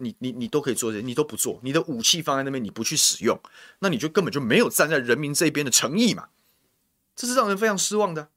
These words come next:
这是让人非常失望的。你的政通人和跟芦竹市民一点关系都没有。反正你试图打点民意代表，你以为把这件事折掉就算了？你以为你折得掉？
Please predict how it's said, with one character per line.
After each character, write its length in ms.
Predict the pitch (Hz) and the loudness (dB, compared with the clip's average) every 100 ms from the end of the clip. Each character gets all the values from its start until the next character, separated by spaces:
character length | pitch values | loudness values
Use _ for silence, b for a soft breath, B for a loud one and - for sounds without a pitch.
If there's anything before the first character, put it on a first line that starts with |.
| _ _ _ _ | _ _ _ _
这 100 | - | -6
是 60 | 262 | 2
让 80 | 240 | 2
人 60 | 208 | 4
非 80 | |
常 80 | 208 | 2
失 160 | 190 190 | 2 2
望 180 | 180 156 | 0 0
的。 140 | 143 _ B B | -8 _ B B
你 180 | 160 175 | -2 4
的 140 | 190 | 4
政 260 | 196 262 220 | 6 4 4
通 240 | 202 226 | 2 2
人 240 | 180 143 175 | 2 0 0
和 240 | 127 113 | 0 0
跟 300 | 117 165 170 | 2 0 0
芦 160 | 131 170 | -2 -2
竹 120 | 139 | -2
市 160 | - 147 | -4 -4
民 120 | 123 | -6
一 60 | 151 | -8
点 100 | - | -4
关 160 | 139 | -4
系 100 | 185 | -4
都 120 | - | -8
没 60 | - | -14
有。 80 | _ _ _ _ _ _ _ _ _ _ b | _ _ _ _ _ _ _ _ _ _ b
反 120 | - 127 | -2 -2
正 160 | 196 | 0
你 60 | 165 | -2
试 680 | 160 - - - - 247 185 | -4 -6 -4 -2 0 0 0
图 240 | - 131 | -2 -2
打 240 | 123 127 160 | 2 2 2
点 200 | 147 90 | 0 -2
民 200 | 107 160 | -4 -4
意 40 | |
代 160 | 160 131 | 0 0
表， 160 | 92 | 0
你 140 | 87 160 | -4 -2
以 60 | |
为 100 | 139 | 0
把 160 | 117 90 | 0 0
这 120 | 123 | 0
件 120 | 147 139 | -2 -2
事 120 | - | 0
折 160 | 113 123 | 0 0
掉 140 | 160 | 0
就 80 | 160 | 0
算 340 | - - 196 104 | 2 4 4 2
了？ 100 | 80 | -6
你 160 | 131 214 | -2 2
以 60 | |
为 120 | 160 135 | 4 4
你 80 | |
折 160 | 113 123 | 2 2
得 60 | 139 | 4
掉？ 340 | 151 87 - | 2 2 -4